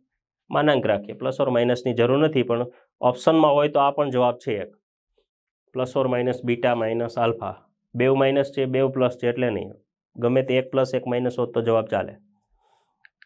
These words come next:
એના પછી રેખા યુગ્મ થ્રી એ સ્ક્વેર એક્સ સ્ક્વેર પ્લસ સેવન એક્સ વાય પ્લસ ફોર એ માઇનસ ફાઈવ વાય સ્ક્વેર બરાબર ઝીરો દ્વારા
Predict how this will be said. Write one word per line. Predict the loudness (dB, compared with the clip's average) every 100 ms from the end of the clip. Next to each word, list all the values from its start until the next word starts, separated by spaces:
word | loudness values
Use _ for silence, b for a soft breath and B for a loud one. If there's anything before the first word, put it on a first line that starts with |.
| _ _ _ _ _ B B B _ _ 4
એના | 4
પછી | 4 2 2 -2 -4 -20 _ _ _ _ _ _ _ _ 2
રેખા | 4 4 4 4
યુગ્મ | 6 2 4 4 4 2 -4 _ -2
થ્રી | 2 2
એ | 2
સ્ક્વેર | 0 2 4
એક્સ | 2 0
સ્ક્વેર | -2 0 0
પ્લસ | 0 0 0 -4 0
સેવન | 2 2
એક્સ | 0 -2 0
વાય | 0
પ્લસ | 2 -2 -2 0
ફોર | 0 0
એ | 0
માઇનસ | 0 0 0 0
ફાઈવ | 2 2
વાય | 0
સ્ક્વેર | -2 -6 -2
બરાબર | 0 0 0
ઝીરો | 2 2
દ્વારા | 2 2